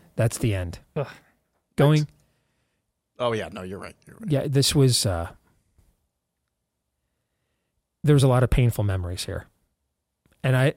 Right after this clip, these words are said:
Speaker 1: I stop and think about the fact, and this is, we got one more segment to go, and we're gonna, gonna, we're gonna basically share our thoughts as we collect them here during the break about what it meant to go through all this again.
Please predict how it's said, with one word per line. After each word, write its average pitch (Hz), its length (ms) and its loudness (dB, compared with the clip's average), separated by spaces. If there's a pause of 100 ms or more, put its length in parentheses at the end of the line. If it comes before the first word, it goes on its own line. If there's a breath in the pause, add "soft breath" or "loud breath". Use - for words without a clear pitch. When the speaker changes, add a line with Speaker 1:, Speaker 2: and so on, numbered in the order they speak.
(100)
Speaker 1:
I 127 60 0
stop 147 400 0
and 135 120 0
think 139 200 0
about 123 260 -2
the 120 60 -6
fact, 104 480 -6
and 156 100 0
this 156 140 2
is, 143 100 -2 (500 loud breath)
we 151 100 2
got 139 100 4
one 143 140 4
more 131 120 4
segment 123 360 2
to 120 60 0
go, 117 180 2
and 104 100 2
we're 107 80 -2
gonna, 110 200 0
gonna, 101 200 -4 (500)
we're 156 100 0
gonna 117 260 0
basically 110 460 -2
share 117 320 2
our 98 120 -4
thoughts - 540 -4 (100)
as 123 100 0
we 120 100 0
collect 120 340 -2
them 101 120 -4
here 101 140 -4
during 101 240 -6
the 95 80 -8
break 98 360 -6
about 95 280 -6 (1200)
what 143 160 4
it - 120 -2
meant 127 500 2 (220)
to 147 120 2
go 123 160 4
through 127 260 2
all 101 140 2
this 104 220 -2
again. 92 340 -6